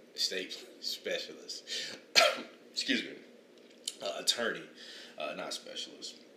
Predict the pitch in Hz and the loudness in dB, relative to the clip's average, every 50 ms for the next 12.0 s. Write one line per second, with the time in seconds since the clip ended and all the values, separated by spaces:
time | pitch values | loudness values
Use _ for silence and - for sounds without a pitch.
0 | - - - - - - - - - - - - - - - - - - - - | -20 -20 -20 -20 -20 -20 -20 -20 -20 -20 -20 -20 -20 -20 -20 -20 -20 -20 -20 -20
1 | - - - - - - - - - - - - - - - - - - - - | -20 -20 -20 -20 -20 -20 -20 -20 -20 -20 -18 -6 -2 -2 -2 -2 -4 -12 -18 -20
2 | - - - - - - 151 - - - - 139 - 127 120 117 113 107 107 110 | -20 -20 -20 -8 0 4 6 8 8 8 6 6 4 4 6 6 6 4 2 0
3 | 104 101 - - 170 156 135 113 - - 113 110 107 113 - - 107 98 98 90 | 0 0 0 2 4 4 4 4 4 2 0 0 0 0 0 0 -2 -2 -4 -4
4 | 98 95 98 101 - - - - - - - - - 147 139 - - 110 110 - | -4 -2 -2 -2 0 0 0 -2 -2 -6 -6 -6 -6 -6 -6 -6 -6 -6 -6 -4
5 | - 104 104 101 95 92 - - - - - - - - - - - - - - | -4 -4 -4 -2 -4 -4 -4 -4 -6 -6 -6 -8 -12 -12 -10 -10 -10 -10 -10 -12
6 | - - - 95 101 110 107 - - - - - - - - - - - - - | -12 -8 -2 2 4 4 4 4 0 -4 -10 -16 -18 -18 -18 -20 -20 -20 -20 -20
7 | - - - - - - - - - - - - - - - - - - - - | -20 -20 -20 -20 -16 -14 -12 -12 -10 -12 -12 -6 -2 0 2 4 6 6 6 6
8 | - - - 143 120 110 104 101 95 92 - - - - - - - - - - | 4 2 2 2 2 2 0 -2 -6 -8 -10 -14 -20 -20 -20 -20 -20 -20 -20 -20
9 | - - - - 127 135 135 127 113 - - - 139 127 123 - - 104 90 92 | -20 -20 -18 -6 2 4 6 8 8 6 4 2 2 0 2 2 0 -2 -2 -2
10 | 98 98 92 - - 95 - - 113 104 - - - 98 90 - - 101 95 87 | -4 -6 -6 -6 -6 -2 0 2 2 2 0 0 -2 0 2 2 2 2 0 -2
11 | - - - - 98 95 - - 131 113 107 - - 110 104 95 95 95 92 | -2 -6 -8 -12 -10 -6 0 2 2 2 2 0 -2 -2 -2 -2 -2 -2 -4